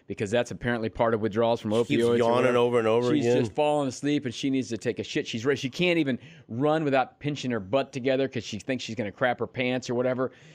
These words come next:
Speaker 1: And she gets there.
Speaker 2: That's like
Speaker 1: and the
Speaker 2: Nate during the morning show.
Speaker 1: It is. He's like, "Ah, are we getting to a break?"
Speaker 2: Right.
Speaker 1: And, and then they, they get there, and then she's just like, "How long have you been fucking Nate?"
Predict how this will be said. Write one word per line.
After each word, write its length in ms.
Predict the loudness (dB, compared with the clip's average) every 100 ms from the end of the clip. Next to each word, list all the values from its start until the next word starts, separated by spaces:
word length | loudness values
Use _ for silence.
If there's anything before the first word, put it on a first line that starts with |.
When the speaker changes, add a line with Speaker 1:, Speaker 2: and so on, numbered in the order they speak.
| -12
Speaker 1:
And 80 | -10
she 140 | -6 -2
gets 220 | -2 0
there. 160 | 2 4
Speaker 2:
That's 100 | 4
like 80 | 2
Speaker 1:
and 80 | 4
the 40 |
Speaker 2:
Nate 340 | 4 2 0
during 280 | 2 2 2
the 60 | 2
morning 280 | 2 0 -4
show. 240 | -6 -2
Speaker 1:
It 80 | 2
is. 240 | 2 0
He's 140 | -2 -2
like, 160 | -2
"Ah, 260 | -2 -2 0
are 60 | 2
we 120 | 0
getting 220 | -2 -6
to 100 | -2
a 60 | -2
break?" 300 | 0 -2 0
Speaker 2:
Right. 220 | -2 -2 -6 -4
Speaker 1:
And, 240 | 0 0 -2 -4
and 180 | 0
then 160 | 2 2
they, 320 | 2 2 0 -2
they 100 | 0
get 220 | 0 0
there, 140 | 2
and 120 | 2 0
then 60 |
she's 200 | -2 -6
just 160 | -6 -4
like, 120 | -4 _ _ _ _ _
"How 180 | -8 -4
long 180 | -2 -2
have 80 | -2
you 60 |
been 100 | -2 -2
fucking 400 | -4 -2 -2 0
Nate?" 360 | 0 -2 -8